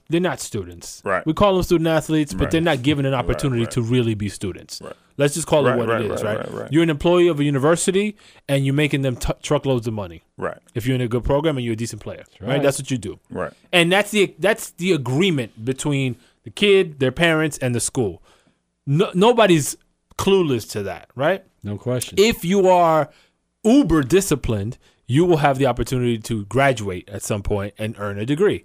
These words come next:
Speaker 2: Right.
Speaker 1: But you gotta be, I mean, you're like the one percent.
Speaker 2: Exactly.
Speaker 1: You know what I mean?
Speaker 2: Exactly.
Speaker 1: So you, somebody like a Book or coaches generally, for you to compete for talent,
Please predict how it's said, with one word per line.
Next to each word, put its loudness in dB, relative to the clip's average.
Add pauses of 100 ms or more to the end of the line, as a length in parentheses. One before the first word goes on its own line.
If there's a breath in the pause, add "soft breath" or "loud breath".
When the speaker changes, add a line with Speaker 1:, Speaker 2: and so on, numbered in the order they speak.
Speaker 2:
Right. -8
Speaker 1:
But -8
you 0
gotta 2
be, -8
I -6
mean, -8
you're 2
like -2 (260)
the -4
one 0
percent. -6 (300)
Speaker 2:
Exactly. -8
Speaker 1:
You -6
know -2
what -2
I -4
mean? -4 (140)
Speaker 2:
Exactly. -12
Speaker 1:
So 2 (720 soft breath)
you, -2 (380)
somebody 2
like 2
a 2
Book -2
or 2 (160)
coaches 0
generally, 0 (840)
for 2
you 0
to 0
compete 0
for -4
talent, 0